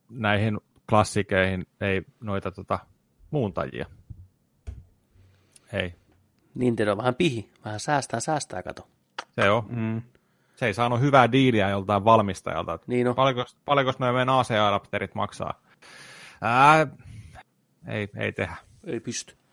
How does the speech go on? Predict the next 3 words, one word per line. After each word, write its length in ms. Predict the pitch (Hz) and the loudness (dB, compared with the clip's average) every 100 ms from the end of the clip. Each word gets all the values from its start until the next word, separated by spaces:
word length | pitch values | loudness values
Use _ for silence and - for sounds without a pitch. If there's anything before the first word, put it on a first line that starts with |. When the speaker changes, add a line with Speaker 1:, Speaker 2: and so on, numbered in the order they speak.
| _ _ _ _ _ _ _ _ _ _ _ _ _ _ _ _ _ _ _ _ _ _ _ | _ _ _ _ _ _ _ _ _ _ _ _ _ _ _ _ _ _ _ _ _ _ _
Speaker 1:
Tollain. 400 | 90 87 82 95 - - | -10 -8 -8 -10 -16 -14
Mut 140 | 123 170 | -4 4
joo, 200 | 113 | 4